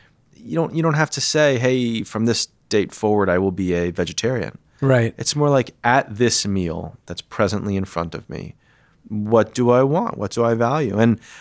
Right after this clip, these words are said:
Speaker 1: I understand when some people say, "At this meal that's right in front of me, I wanna eat a steak." Like, I'm in an amazing restaurant. It's my birthday. I'm surrounded by friends. Or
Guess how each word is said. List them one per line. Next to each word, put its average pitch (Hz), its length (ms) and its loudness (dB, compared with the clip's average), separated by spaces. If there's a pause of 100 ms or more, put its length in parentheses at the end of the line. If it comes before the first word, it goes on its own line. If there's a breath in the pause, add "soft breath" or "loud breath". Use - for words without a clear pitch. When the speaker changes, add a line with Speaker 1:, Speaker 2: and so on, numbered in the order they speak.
(180 loud breath)
Speaker 1:
I 139 140 4
understand 175 500 4
when 107 100 4
some 110 180 2
people 107 220 0
say, 147 280 0
"At 107 260 0
this 131 260 4
meal 120 260 2
that's 110 220 0
right 107 120 0
in 110 100 -6
front 117 200 -4
of 117 60 -4
me, 110 60 -4
I 95 100 -4
wanna 98 240 -4
eat 113 180 -6
a 117 40 -6
steak." - 360 -4 (120)
Like, 104 180 0 (260 loud breath)
I'm 120 120 4
in 131 80 4
an 117 80 4
amazing 143 480 6
restaurant. 139 580 2 (320 soft breath)
It's 107 300 0
my 90 680 2 (380)
birthday. 131 720 2
I'm - 160 -8
surrounded 120 360 2
by 117 140 6
friends. 117 360 -2 (100)
Or 143 540 6